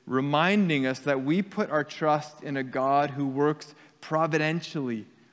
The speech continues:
God is able to provide for us, for all of us,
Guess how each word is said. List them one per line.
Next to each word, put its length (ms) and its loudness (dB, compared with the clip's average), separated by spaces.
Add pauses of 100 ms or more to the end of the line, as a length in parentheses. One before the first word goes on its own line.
(360)
God 400 4
is 200 4
able 300 2
to 340 0 (260)
provide 600 2
for 360 0
us, 300 -8 (800)
for 200 2
all 280 6
of 100 2
us, 380 -2